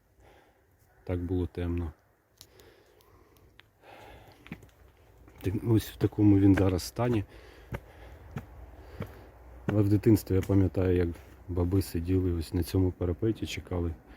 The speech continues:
коли приїде хліб. Зараз така територія. Ось там церква. І тут я хочу показати,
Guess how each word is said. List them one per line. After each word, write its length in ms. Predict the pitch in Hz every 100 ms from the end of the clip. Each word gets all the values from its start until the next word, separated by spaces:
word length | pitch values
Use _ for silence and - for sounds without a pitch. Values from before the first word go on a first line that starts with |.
| - - - - -
коли 200 | 92 92
приїде 400 | 92 95 90 90
хліб. 320 | - 95 131 - - - - _ _ _ - - - _ _ _ - - - - - _ _ _ _ _ 92
Зараз 420 | 87 95 92 80
така 300 | - - 92
територія. 680 | - 92 87 110 120 110 104 - - _ _ _ - - - _ _ - - _ - - - - - - - - - - _ _ - - - - - _ _ - - _ - - - - - - - - - - - - - -
Ось 100 | - -
там 160 | 87
церква. 480 | 82 107 113 - 90 - - _ - - - - - - - _ _ - - - - _ _ _ _ - _ _ _ _ _ - - _ _ _ _ - _ _ - _ - - _ _ _ _ _ _ _ -
І 100 | 175
тут 260 | 156 147
я 60 | 120
хочу 300 | - 107 95
показати, 760 | 98 - 87 98 101 98 92